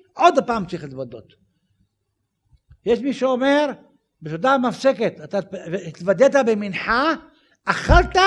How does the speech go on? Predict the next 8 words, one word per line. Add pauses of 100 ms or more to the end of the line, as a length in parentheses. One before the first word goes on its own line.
(400)
תתוודה
עוד
הפעם
אחרי
מנחה. (520)
ואנחנו
אומרים
לך,